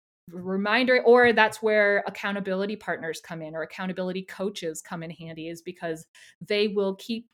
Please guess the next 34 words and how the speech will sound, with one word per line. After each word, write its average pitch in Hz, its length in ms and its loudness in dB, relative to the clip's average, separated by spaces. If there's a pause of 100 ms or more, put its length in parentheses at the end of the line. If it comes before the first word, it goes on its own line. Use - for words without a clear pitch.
(100)
it 190 240 0
in 185 100 -2
the 180 80 -4
forefront 226 600 -2
of 185 100 -4
your 170 140 -6
mind 160 280 -6
so 175 120 -4
it 165 180 -6
doesn't 208 340 -2
go 175 120 -2
on 165 120 0
autopilot, 165 800 -2 (300)
and 185 160 0
you're 185 140 -2
gonna 185 260 -2
ingrain 190 560 0
that 180 280 4
into 208 440 -4
the 175 100 -8
norm. 170 460 -4
Eventually, 175 480 -6
your 180 160 -4
brain 180 500 -6
and 180 140 -6
that - 160 -4
part 190 220 -4
of 185 60 -6
your 180 100 -6
brain 180 320 -4
that 175 160 -4
puts - 260 -8
things 165 260 -8
on 151 140 -6